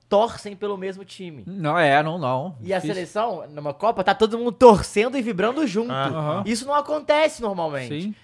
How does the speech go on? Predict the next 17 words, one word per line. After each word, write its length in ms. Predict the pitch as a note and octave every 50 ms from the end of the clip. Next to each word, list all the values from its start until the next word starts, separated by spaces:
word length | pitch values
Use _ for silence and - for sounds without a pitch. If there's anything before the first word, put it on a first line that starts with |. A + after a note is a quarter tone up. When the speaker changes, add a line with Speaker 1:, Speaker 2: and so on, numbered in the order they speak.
| _ _ _ _ _
Speaker 1:
Porque 200 | - F#3 D3 F#3+
eu 200 | F#3+ G3+ A3+ D4
jogo 220 | B3 C#4 C#4 C#4 C4+
contra 220 | C4+ B3+ B3 B3
você, 300 | A3+ A3+ G3+ - - A3+
a 60 | B3+
gente 120 | B3 B3 G#3+
se 160 | - C#4 C4
zoa 300 | F#3+ E3+ G3+ A3 C4 C#4
e 20 |
brinca 340 | G3+ E3 F3+ A#3 - - B3+
e 40 | A3
tá 80 | G#3+ -
tudo 160 | - G#3+ D4
bem. 240 | D#4 C#4+ A#3 F3 - - - _ _ _
Mas 240 | - D3 F#3+ G#3+ G#3
seleção, 640 | - B3 B3 B3 A3 - - - F3 B3+ C#4 G3+